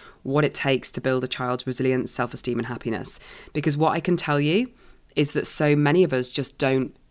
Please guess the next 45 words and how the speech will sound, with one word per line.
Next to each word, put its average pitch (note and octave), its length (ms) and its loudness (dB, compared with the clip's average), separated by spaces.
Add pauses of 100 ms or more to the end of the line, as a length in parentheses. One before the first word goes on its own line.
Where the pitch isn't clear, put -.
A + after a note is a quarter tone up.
know C3 440 0 (280)
what C3+ 200 -2
you C3 80 -2
need B2 180 0
to - 100 -8
do. B2 280 -2 (460)
It's - 140 -4
not E3 120 4
about F3+ 220 4
not D3+ 180 2
being C3 200 2
able E3 240 4
to - 140 -4
do B2+ 140 -4
it. A#2 240 -6 (440)
It's - 120 -8
just - 220 -2
about C#3+ 220 -2
not C3 200 0
having C3 280 -2
the B2 60 -2
right B2 200 -4
information. A#2+ 760 -4 (520)
I'm C3 100 -6
gonna C#3 160 2
give D3 260 0
you C#3 120 0
that A#2+ 180 -6
in A#2+ 80 -2
Happiness A#2+ 420 -8
Hacks - 300 -6
Live, A#2+ 320 -4
so - 100 -4
you B2+ 80 -4
definitely C3+ 760 -4
wanna B2 200 -4
check - 280 -6
that - 140 -4
out. A2 300 -4 (540)
The D3 60 -2
link D3+ 280 2
to - 120 -8
that C3+ 200 0
will C3 140 -4
be B2+ 380 0